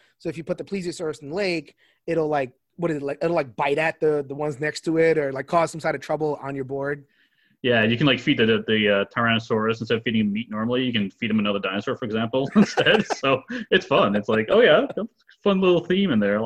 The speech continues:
Speaker 2: I like it quite a
Speaker 1: Uh-huh.
Speaker 2: bit. The, my issue with it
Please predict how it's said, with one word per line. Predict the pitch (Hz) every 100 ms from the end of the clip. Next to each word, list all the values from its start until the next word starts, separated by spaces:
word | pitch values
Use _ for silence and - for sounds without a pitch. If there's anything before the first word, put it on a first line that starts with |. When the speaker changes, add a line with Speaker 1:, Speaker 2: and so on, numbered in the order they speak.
| 135
Speaker 2:
I |
like | 147 139
it | -
quite | 131
a |
Speaker 1:
Uh-huh. | 131 139
Speaker 2:
bit. | 107 _ _ _ _ _
The, | 147 147 107 - _ _ _ _ _ _
my | 135 143
issue | 214 214 147
with | 127 98
it | 95